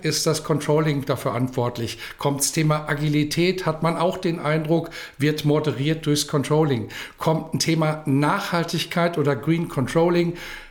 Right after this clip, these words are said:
muss es das Controlling richten an der Stelle und die gesetzlichen Anforderungen möglicherweise auch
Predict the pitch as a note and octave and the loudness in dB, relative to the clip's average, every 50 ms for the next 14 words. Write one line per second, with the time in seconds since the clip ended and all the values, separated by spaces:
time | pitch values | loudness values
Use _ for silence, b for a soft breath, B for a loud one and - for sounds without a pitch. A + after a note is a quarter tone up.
0 | B B B - - - - - C3 C#3 D#3 D3+ - F#3 - - C#3+ C#3 - - | B B B -20 -20 -20 -6 0 2 4 4 4 4 2 2 2 2 0 0 2
1 | - F3+ E3 - - G3+ G#3 G3+ F3 D3 B2+ B2+ - - - - A2+ G#2+ D3 D3+ | 2 0 2 2 4 4 4 6 4 4 2 0 -4 -8 -8 -6 -2 0 0 0
2 | D3+ - - - B2+ B2+ B2+ B2+ B2+ B2 A2+ C3 B2+ A#2+ B2 - - D3+ D3+ D#3 | 0 -2 -2 -2 -2 -2 0 0 0 0 2 2 2 2 0 0 2 2 2 4
3 | E3 D#3 D3+ - - F3 - D#3+ C#3+ B2+ D3+ D#3 D#3 - - E3 D#3 - F#3 - | 4 2 2 0 0 0 0 2 2 2 2 2 2 0 0 0 -2 -4 -4 -2
4 | F3 D3+ D#3 D3+ - - C#3+ B2+ B2 B2 B2 A#2+ A#2+ A#2 A#2 B2+ B2 B2+ C3+ B2 | 0 0 0 0 0 0 0 0 2 0 0 0 0 2 2 2 2 0 -2 -2
5 | - C3+ A#2 A2 A#2+ B2 A#2+ - D3+ C#3+ - C#3 D3 D3 - | -2 0 0 2 2 2 2 0 0 0 0 0 0 0 0